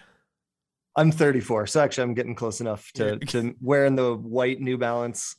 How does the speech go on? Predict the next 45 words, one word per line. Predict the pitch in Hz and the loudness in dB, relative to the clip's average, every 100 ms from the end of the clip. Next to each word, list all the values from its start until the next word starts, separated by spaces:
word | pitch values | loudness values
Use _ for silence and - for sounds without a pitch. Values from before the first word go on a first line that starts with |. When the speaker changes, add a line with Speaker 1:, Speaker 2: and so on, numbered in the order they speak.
| - | -18
Speaker 1:
sneakers, | - 131 113 120 117 104 - - | -8 -8 -4 -4 -2 -6 -10 -10
Speaker 2:
Yeah. | 151 135 | -4 -2
Speaker 1:
cargo | 123 120 | 0 -2
shorts, | 110 120 113 110 - - | -2 -4 -6 -6 -10 -10
Speaker 2:
Yeah. | 139 135 | -4 -2
Speaker 1:
making | 120 117 | -2 -2
dad | 110 110 | 0 -2
jokes. | 107 107 104 - 120 | -2 -6 -6 -12 -12
Speaker 2:
Yeah. | 117 101 | -12 -12
The | 120 | -10
more | 135 135 | -6 -4
pockets, | 123 127 131 117 | -2 -4 -4 -10
the | 117 | -10
better, | 113 113 110 | -8 -8 -8
that | 110 107 | -8 -10
kind | 110 | -12
of | 107 | -14
situation. | 113 113 110 107 110 | -14 -16 -16 -16 -6
Speaker 1:
Oh, | 135 127 113 _ _ _ _ _ | -6 -6 -10 _ _ _ _ _
for | 127 | -4
sure. | - 120 117 | -2 -2 -2
Yeah, | 113 - - | -2 -4 -6
totally. | 117 117 - - - - | -6 -6 -6 -10 -8 -4
Speaker 2:
<laughs> | 202 - 202 - - | -2 -4 -8 -4 0
Speaker 1:
Um, | 120 110 | 0 0
I | 135 | 0
shouldn't, | - 160 147 151 | 2 2 2 0
I | |
shouldn't | 135 151 127 | 0 0 2
just, | 127 | 2
like, | 123 - | 0 0
start | 131 113 | -2 -2
this | 110 | -2
off | 113 107 | -2 -2
by | 110 | -6
shitting | 104 - 120 | -8 -10 -6
on | 107 | -4
my | 107 | -4
dad. | 107 104 | -2 -2
He's | 107 95 | -2 -4
an | 107 104 | -4 -6
amazing | 120 110 110 104 - | -4 0 0 0 -2
<laughs> | - 170 | 0 4
dude, | 170 151 | 4 6
but | 151 151 151 | 6 4 2